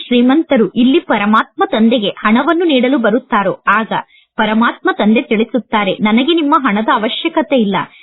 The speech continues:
ನಿಮ್ಮ ಹಣವನ್ನು ನಿಮ್ಮ ಬಳಿ ಇಟ್ಟುಕೊಳ್ಳಿ." ಯಾವಾಗ ನನಗೆ ಅವಶ್ಯಕತೆ ಇರುತ್ತದೆಯೋ ಆಗ ಪುನಃ ನಾನು ನಿಮ್ಮಿಂದ ಹಣವನ್ನು ತೆಗೆದುಕೊಳ್ಳುತ್ತೇನೆ ಎಂದು ತಂದೆ ಹೇಳುತ್ತಾರೆ. ಏಕೆಂದರೆ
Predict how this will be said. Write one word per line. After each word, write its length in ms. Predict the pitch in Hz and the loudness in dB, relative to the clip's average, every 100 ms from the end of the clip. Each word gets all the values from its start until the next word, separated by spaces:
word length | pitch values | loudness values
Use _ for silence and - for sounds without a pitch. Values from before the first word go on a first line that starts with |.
| _ | _
ನಿಮ್ಮ 260 | 214 247 330 | 2 4 4
ಹಣವನ್ನು 520 | 349 277 240 247 240 | 2 2 2 2 2
ನಿಮ್ಮ 340 | 214 214 247 359 | 2 2 4 2
ಬಳಿ 220 | 320 370 | 2 2
ಇಟ್ಟುಕೊಳ್ಳಿ." 840 | 320 - - 226 202 180 - _ _ - | 2 0 -2 2 0 0 -6 _ _ -4
ಯಾವಾಗ 440 | 202 180 240 320 349 | -2 0 0 0 0
ನನಗೆ 320 | 320 233 269 | 0 0 0
ಅವಶ್ಯಕತೆ 680 | 214 214 - 349 349 - 302 | -2 -2 -2 -2 -2 0 2
ಇರುತ್ತದೆಯೋ 580 | 247 262 233 208 190 - - | 0 0 -2 0 -2 -4 -2
ಆಗ 220 | 226 233 294 | -2 0 0
ಪುನಃ 340 | 247 247 320 | 2 2 0
ನಾನು 300 | 359 220 240 | 0 0 -2
ನಿಮ್ಮಿಂದ 440 | 294 240 233 262 220 180 - - - | 2 2 4 2 2 -2 -10 -20 -4
ಹಣವನ್ನು 480 | 220 233 320 349 403 | 0 2 0 0 0
ತೆಗೆದುಕೊಳ್ಳುತ್ತೇನೆ 840 | 240 202 262 - 247 262 - 226 240 | 0 0 0 2 2 2 0 0 2
ಎಂದು 300 | 233 226 196 | 2 0 -2
ತಂದೆ 380 | - 214 240 359 | -2 2 2 2
ಹೇಳುತ್ತಾರೆ. 640 | 277 220 220 214 196 175 | 0 0 -2 -4 -2 -4
ಏಕೆಂದರೆ 600 | - 220 233 214 202 185 | 0 -2 2 0 2 -2